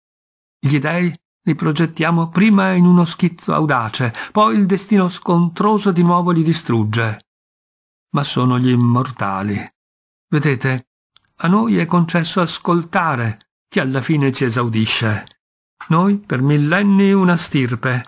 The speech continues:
madri e padri, sempre più gravidi del figlio a venire,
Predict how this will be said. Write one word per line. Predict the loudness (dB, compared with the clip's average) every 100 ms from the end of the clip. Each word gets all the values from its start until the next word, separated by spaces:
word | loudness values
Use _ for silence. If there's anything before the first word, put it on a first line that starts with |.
| -8 0
madri | 0 0 -2 -2
e |
padri, | -2 -2 -2 -4 -6 -10
sempre | -6 -4 -4 -4 -4
più | -2 -2 -2
gravidi | -2 -2 0 0 2 2
del | 0 -2
figlio | -2 0 2 2 2
a |
venire, | 2 0 0 0 -2